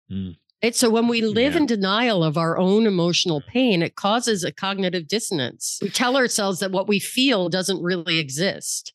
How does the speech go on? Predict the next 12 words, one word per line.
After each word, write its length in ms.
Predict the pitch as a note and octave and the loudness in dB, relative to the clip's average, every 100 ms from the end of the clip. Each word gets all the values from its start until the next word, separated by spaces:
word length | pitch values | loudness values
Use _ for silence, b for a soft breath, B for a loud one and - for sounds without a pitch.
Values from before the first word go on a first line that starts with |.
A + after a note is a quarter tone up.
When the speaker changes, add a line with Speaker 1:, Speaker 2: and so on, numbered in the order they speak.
| _ | _
Speaker 1:
Yeah. 380 | A2+ G2+ F#2 F2 - _ _ _ - | -4 -2 -2 -4 -10 _ _ _ -4
I, 120 | B2 - - | -4 -4 -2
I'm 160 | A2+ | 0
reminded 400 | A2 A2 A2+ G#2 | 2 2 0 0
right 200 | G#2 F#2+ | 0 -2
now 240 | G2+ G2+ G2+ | -2 -2 -2
of 80 | F#2 | 0
a 40 | |
story 420 | - - G2+ F#2+ | 0 0 -2 -2
where 140 | F#2+ F2+ | -2 -4
I 40 | |
was 180 | F#2 | -2